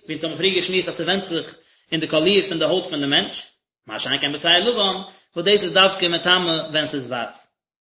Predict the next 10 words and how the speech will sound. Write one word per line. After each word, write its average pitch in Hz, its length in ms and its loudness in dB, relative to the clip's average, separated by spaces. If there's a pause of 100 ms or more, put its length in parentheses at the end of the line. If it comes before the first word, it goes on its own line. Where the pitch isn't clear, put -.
(920)
משנה 185 340 4
דלת, 135 340 0 (440)
שתי 196 480 4
שרות, 160 640 2 (100)
די 135 160 -6
צוויי 175 360 0
האר 170 260 0
פון 143 160 -8
סיי 165 380 0
לובן, 139 220 -4